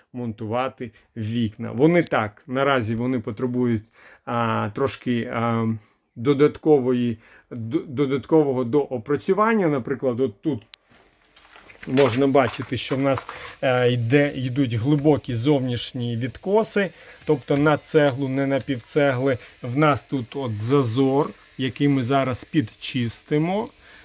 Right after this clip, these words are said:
І ми тут зараз пропінимо, але не на всю глибину, бо, а, тут в два прийоми. Спочатку підпінюємо ми, змочили обов'язково, да, пульверизатором,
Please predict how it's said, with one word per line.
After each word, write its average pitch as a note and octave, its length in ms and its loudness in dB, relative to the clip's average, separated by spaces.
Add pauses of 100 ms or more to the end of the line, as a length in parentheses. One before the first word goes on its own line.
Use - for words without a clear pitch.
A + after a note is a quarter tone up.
(180)
І E3 240 -2
ми D3+ 180 4
тут C#3+ 220 -6
зараз B2 380 2
пропінимо, G3 840 0 (180)
але D3 260 4
не D3+ 240 4
на C3+ 120 0
всю C3 300 -2
глибину, D#3 760 2
бо, B2+ 580 -2
а, A#2+ 400 -2 (480)
тут D3+ 160 0
в B2 140 0
два B2+ 220 6
прийоми. C3+ 640 2
Спочатку C#3 640 -2 (100)
підпінюємо C3 680 0
ми, G3 280 2 (720)
змочили C#3 800 2
обов'язково, E3 1040 0
да, D3+ 240 0
пульверизатором, D3 1000 2